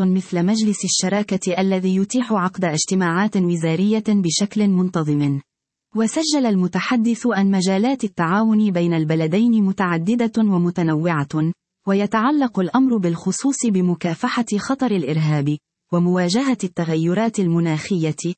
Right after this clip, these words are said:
ناهيك عن التعاون والشراكة التي تربط البلدين في مجالات أخرى. وأشاد الدبلوماسي البريطاني بالإصلاحات الكبيرة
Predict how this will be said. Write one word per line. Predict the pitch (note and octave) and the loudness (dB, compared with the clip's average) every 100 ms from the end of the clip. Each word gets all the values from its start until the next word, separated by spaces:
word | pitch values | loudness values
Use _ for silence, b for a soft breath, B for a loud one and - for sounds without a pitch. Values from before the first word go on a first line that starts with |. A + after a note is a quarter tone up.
| _ _ | _ _
ناهيك | G3+ G3 A3 A#3+ B3+ | -2 0 0 0 0
عن | F#3+ F3 | 0 0
التعاون | E3+ - E3 G#3+ A3 G#3+ G3+ | -2 -2 0 2 2 2 2
والشراكة | E3 D3 F3 F3+ A3 G#3+ G#3 G#3 G#3+ | 0 -2 -2 -2 -2 -4 -4 -2 0
التي | A#3 A3 G#3+ | 0 0 -2
تربط | G3 C4 G#3 F#3 | -2 0 0 0
البلدين | E3+ D3+ E3 E3 G3+ A3 G#3 | -2 0 0 0 2 2 0
في | F3+ | 0
مجالات | E3+ D#3 D#3 D#3+ G#3 A3+ | 0 0 0 0 0 0
أخرى. | A3 B2 - D3 C3+ _ _ _ _ - | -2 -2 -4 -4 -6 _ _ _ _ -6
وأشاد | G#3+ G#3+ - E4 C4+ | -2 0 0 0 0
الدبلوماسي | F#3+ F3 F#3+ G3 F#3+ F#3 B3 A#3 | 0 0 2 2 2 0 0 2
البريطاني | F#3 F3 F#3+ F#3 E3+ E3+ A3+ A#3 | 2 0 0 0 0 2 2 2
بالإصلاحات | G#3 F3 E3+ - G3 F#3+ C#4 C#4 A3+ | 0 0 -4 -4 -4 -2 -2 0 -2
الكبيرة | G3 E3+ E3+ A#3 G#3+ | -2 0 0 0 0